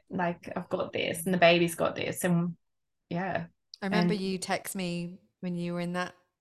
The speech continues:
Speaker 2: real goddess stage of, of surges, and, um, I remember
Speaker 1: Yeah.
Speaker 2: just sitting with the phone right next to my <laughs> head the whole night,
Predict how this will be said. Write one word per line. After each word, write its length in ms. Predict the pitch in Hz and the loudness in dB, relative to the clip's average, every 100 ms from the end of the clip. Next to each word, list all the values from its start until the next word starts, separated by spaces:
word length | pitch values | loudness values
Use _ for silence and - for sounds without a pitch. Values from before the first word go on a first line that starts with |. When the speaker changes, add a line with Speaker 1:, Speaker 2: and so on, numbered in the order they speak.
| - | -14
Speaker 2:
real 300 | 170 170 175 | -8 -2 -2
goddess 420 | 160 175 170 175 - | 0 0 0 0 -2
stage 500 | - 175 165 160 170 | -2 0 0 -4 -6
of, 180 | 160 - - - - - _ _ | -8 -12 -20 -20 -20 -20 _ _
of 320 | 180 165 160 - | -6 -6 -8 -8
surges, 840 | - 185 180 175 165 151 147 - - - | -2 0 0 0 -2 -4 -6 -10 -12 -10
and, 240 | 156 151 | -8 -6
um, 400 | 151 147 151 151 - | -6 -8 -10 -14 -10
I 100 | 165 | -6
remember 340 | 160 226 240 285 | -2 0 2 2
Speaker 1:
Yeah. 60 | |
Speaker 2:
just 340 | 294 277 - - _ _ _ - | 2 -2 -6 -12 _ _ _ -10
sitting 420 | - - 190 185 | -4 -2 -2 -4
with 120 | 175 180 | -8 -10
the 60 | |
phone 340 | - 185 175 170 | -6 -6 -4 -4
right 220 | 175 - | -2 -4
next 280 | - - - | -4 -4 -2
to 60 | |
my 180 | 180 202 | 0 0
<laughs> 200 | 196 - | 0 -2
head 180 | 175 175 - | -2 -4 -6
the 80 | 156 - | -10 -4
whole 300 | 196 139 - | -4 -4 -8
night, 100 | 190 | -6